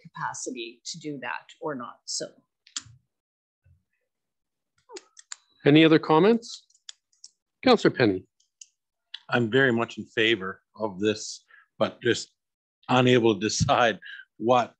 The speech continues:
Speaker 3: looks best to go forward without, you know, each individual school, like I said, giving us the feedback and, and make a decision at that point. Um,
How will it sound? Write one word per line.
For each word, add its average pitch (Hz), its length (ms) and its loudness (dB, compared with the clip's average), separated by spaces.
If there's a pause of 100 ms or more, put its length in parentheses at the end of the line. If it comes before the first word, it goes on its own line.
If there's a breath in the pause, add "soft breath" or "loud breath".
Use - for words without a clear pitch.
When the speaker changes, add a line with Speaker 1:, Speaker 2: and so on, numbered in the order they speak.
Speaker 3:
looks 120 400 -6
best 123 260 0
to 113 60 -10
go 107 260 -8
forward 110 400 0
without, 107 380 -2 (400)
you 120 60 -6
know, 101 160 -10 (100)
each 117 220 -6
individual 101 420 -4
school, 101 400 -6
like 101 100 -12
I - 40 -20
said, 95 240 -8
giving 104 240 -4
us 101 140 -12
the 98 140 -20
feedback 87 400 -10 (640 loud breath)
and, 92 420 -6 (540)
and 104 160 -8
make 104 140 -4
a 98 60 -8
decision 98 420 -4
at 87 140 -10
that 101 240 -4
point. 95 240 -6 (420 loud breath)
Um, 120 460 2